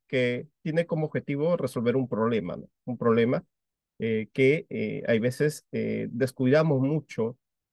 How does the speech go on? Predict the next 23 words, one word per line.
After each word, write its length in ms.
y 120
nos 160
vamos 320
de 100
frente 680
a 80
las 200
soluciones, 680
¿no? 120
Entonces, 360
mm, 480
lo 100
que 100
voy 120
a 40
compartir 360
con 100
ustedes 220
es 160
un 120
proceso, 460
una 160
propuesta 720